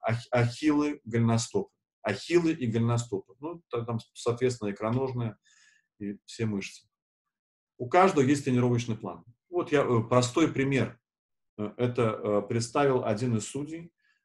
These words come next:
Я взял вам просто показать. Ц-, в циклах выражается.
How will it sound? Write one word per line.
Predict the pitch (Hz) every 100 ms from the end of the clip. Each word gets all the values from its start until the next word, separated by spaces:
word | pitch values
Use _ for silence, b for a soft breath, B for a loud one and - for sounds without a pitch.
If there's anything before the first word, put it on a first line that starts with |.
| _
Я | 110 120 120
взял | 101 127 135
вам | 120 104
просто | 123 120 -
показать. | - 110 98 92 - _ _
Ц-, | - 135
в | - -
циклах | - 180 180 170 160
выражается. | 156 156 143 147 143 135 - 127